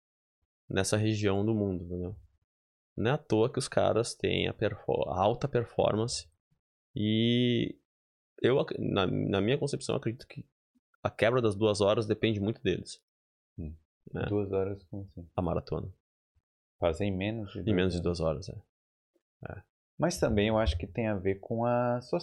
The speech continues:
Speaker 2: é, a situação econômica do lugar.
Speaker 1: Ah, com
Speaker 2: Porque às,
Speaker 1: certeza.
Speaker 2: às vezes eles, o esporte deve ser uma forma muito
Speaker 1: Não.
Speaker 2: mais fácil de sair daquela
Speaker 1: Ah, não, com
Speaker 2: situação.
Speaker 1: certeza, com certeza. Dentro lá da,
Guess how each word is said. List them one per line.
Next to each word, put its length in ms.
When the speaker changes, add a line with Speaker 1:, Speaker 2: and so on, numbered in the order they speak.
Speaker 2:
é, 280
a 500
situação 600
econômica 800
do 120
lugar. 600
Speaker 1:
Ah, 220
com 140
Speaker 2:
Porque 120
às, 120
Speaker 1:
certeza. 300
Speaker 2:
às 140
vezes 360
eles, 560
o 160
esporte 840
deve 280
ser 220
uma 360
forma 360
muito 540
Speaker 1:
Não. 240
Speaker 2:
mais 260
fácil 360
de 140
sair 480
daquela 600
Speaker 1:
Ah, 40
não, 180
com 140
Speaker 2:
situação. 160
Speaker 1:
certeza, 340
com 120
certeza. 460
Dentro 340
lá 200
da, 220